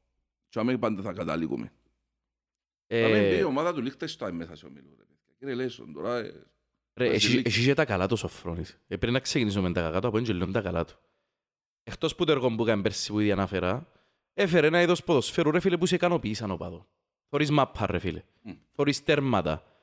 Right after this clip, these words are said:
Speaker 2: Θωρείς πιέσεις ψηλά, τρεξίματα, κλεψίματα εις μάπας. Ε, είναι επιθετικός προπονητής. Εντάξει, και επίσης, άλλο κάτι, και να σας δώσω και ένα παράδειγμα, εν τρομερός παρακινητής, ρε φίλε, motivator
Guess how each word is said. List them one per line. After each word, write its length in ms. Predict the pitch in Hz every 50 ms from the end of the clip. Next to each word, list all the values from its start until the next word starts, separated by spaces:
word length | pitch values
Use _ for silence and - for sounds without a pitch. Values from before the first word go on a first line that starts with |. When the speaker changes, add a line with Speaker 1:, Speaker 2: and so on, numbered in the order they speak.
| _ _ _ _
Speaker 2:
Θωρείς 320 | - 135 135 151 165 -
πιέσεις 500 | - - 151 151 156 170 165 - 160 -
ψηλά, 540 | - - - - - 117 110 123 123 110 -
τρεξίματα, 920 | - 143 131 123 - - - - - 170 160 156 123 101 87 87 80 - - _ _ _ _ _ _ _ _
κλεψίματα 600 | - 139 135 - - - - 180 185 185 180 180
εις 120 | 147 117
μάπας. 720 | 110 120 135 147 151 - - - - 104 85 - - - _ _ _ _ _ _ _ _ _ _ _ _
Ε, 320 | - 123 127 131 135 -
είναι 80 | 165 175
επιθετικός 480 | 190 175 180 185 185 139 120 180 - -
προπονητής. 640 | - 180 139 113 92 82 82 82 78 - - - _ _ _ _ _ -
Εντάξει, 480 | 110 123 120 - - - 160 120 - - _ _
και 120 | - -
επίσης, 560 | 113 - - 160 156 - - 113 113 131 - -
άλλο 240 | - 101 95 92
κάτι, 500 | 87 95 101 101 90 95 98 117 147 - - _ _ _
και 120 | _ -
να 120 | 110 110 107
σας 120 | 98 98
δώσω 160 | 101 107 113
και 60 | 110 113
ένα 120 | 120 117
παράδειγμα, 640 | 95 87 90 90 92 87 85 87 92 120 151 180 - _ _ _ _ _ _ _ _ _ _ _ _
εν 180 | 202 208 220
τρομερός 460 | 196 233 208 185 147 139 147 180 175 -
παρακινητής, 720 | _ - 208 202 202 202 - 196 143 107 98 131 143 120
ρε 100 | 110 110
φίλε, 200 | 117 110 110 92 90 92 113
motivator 600 | 147 156 - - - - 117 104 92 90 80 -